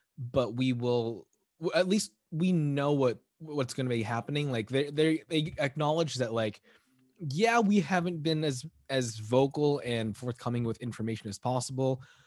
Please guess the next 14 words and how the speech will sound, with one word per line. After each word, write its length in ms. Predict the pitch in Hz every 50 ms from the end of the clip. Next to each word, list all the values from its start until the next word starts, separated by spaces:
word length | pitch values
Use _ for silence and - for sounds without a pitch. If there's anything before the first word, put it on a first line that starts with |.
| _ _ -
We 140 | 135 139 147
know 180 | 135 135 143 151
this 300 | 143 147 139 - - -
means 180 | 143 135 127 120
that 120 | 135 131
there's 180 | 127 127 117 -
gonna 180 | 131 123 120
be 160 | 113 117 131 127
even 180 | 117 117 110 107
more 320 | 101 104 107 117 127 131
time 320 | 123 - - 131 123 120 120
in 100 | 117 113
between 600 | 110 107 - - - 123 120 120 117 117 113 - _ _ _ _ _ _
when 600 | - 110 123 123 123 120 120 120 117 113 113 107